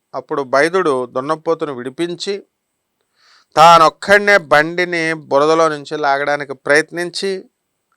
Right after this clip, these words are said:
ఆ శ్రమకు ఓర్వలేక స్పృహ తప్పి పడిపోయాడు.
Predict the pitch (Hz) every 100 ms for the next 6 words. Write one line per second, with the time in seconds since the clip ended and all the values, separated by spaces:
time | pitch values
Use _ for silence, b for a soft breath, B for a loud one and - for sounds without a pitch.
0 | _ _ _ _ - 127 143 147 - 143
1 | 160 175 147 147 160 175 170 170 185 185
2 | 190 _ _ _ _ _ _ _ _ _
3 | _ _ _ _ _ - - - 208 202
4 | 185 226 - 127